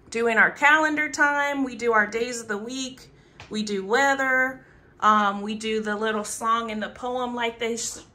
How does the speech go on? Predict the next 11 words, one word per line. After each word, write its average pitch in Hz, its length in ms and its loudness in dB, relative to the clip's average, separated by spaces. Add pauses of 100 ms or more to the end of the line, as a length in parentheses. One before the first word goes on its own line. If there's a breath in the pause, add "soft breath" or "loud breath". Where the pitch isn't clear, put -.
like 208 180 -4
they 214 120 -8
showed 226 360 -4
you 226 120 -2
at 214 140 -4
the 220 80 -10
unit, 247 500 -4
and 220 180 -6
then 214 480 -6 (340 loud breath)
we 208 120 -10
start 202 640 0